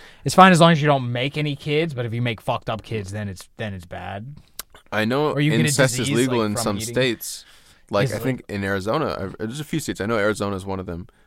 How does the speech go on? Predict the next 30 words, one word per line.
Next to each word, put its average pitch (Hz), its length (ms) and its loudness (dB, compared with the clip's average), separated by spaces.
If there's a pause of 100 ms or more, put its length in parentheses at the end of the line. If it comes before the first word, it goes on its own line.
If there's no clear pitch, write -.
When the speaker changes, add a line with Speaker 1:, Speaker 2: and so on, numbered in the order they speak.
(260)
Speaker 2:
Um, 92 400 -6
but 117 120 2
it's 107 120 -4
like, 113 220 -6
it's, - 320 -10
has 113 240 -8
certain 113 220 -4
specifications. - 680 -8
Like, 95 120 -8
it 92 80 -12
has 104 240 -6
to 98 80 -10
be 98 340 -6 (520)
past - 300 -4
a - 40 -8
certain 95 240 -6
age, 117 180 -6
like 95 140 -10
sixty - 340 -10
or 120 60 -6
so, 143 380 -6 (420)
because 110 260 -4
past 104 300 -4
that 98 160 -2
point 101 260 -6
you 92 80 -8
can't 98 240 -6
reproduce 95 460 -10
anyway. 123 420 -8 (1040)
Speaker 1:
Oh, 98 340 -6